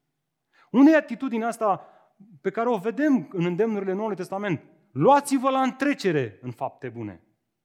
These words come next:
„A, lasă, frate, că fac frații, slujesc ei.” Să se ia ei la întrecere, eu mă bucur de spectacol. E chiar frumos în scaunul reclining. E chiar confortabil.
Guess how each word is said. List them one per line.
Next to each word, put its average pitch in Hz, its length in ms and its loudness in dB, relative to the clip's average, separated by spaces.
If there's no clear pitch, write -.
„A, 170 220 -2
lasă, 240 260 -4
frate, 131 260 -18
că 131 120 -20
fac 147 240 -12
frații, 117 340 -18
slujesc 127 460 -18
ei.” 113 280 -16
Să - 160 -16
se - 140 -2
ia 190 160 2
ei 233 100 -2
la 202 120 -2
întrecere, 180 600 -4
eu 185 220 -4
mă 285 140 -2
bucur 330 320 -2
de 233 260 -4
spectacol. 226 720 -8
E 117 100 -20
chiar 175 200 -4
frumos 180 580 -10
în 117 100 -12
scaunul 123 480 -10
reclining. 113 640 -18
E 117 140 -8
chiar 113 220 -14
confortabil. 165 760 -12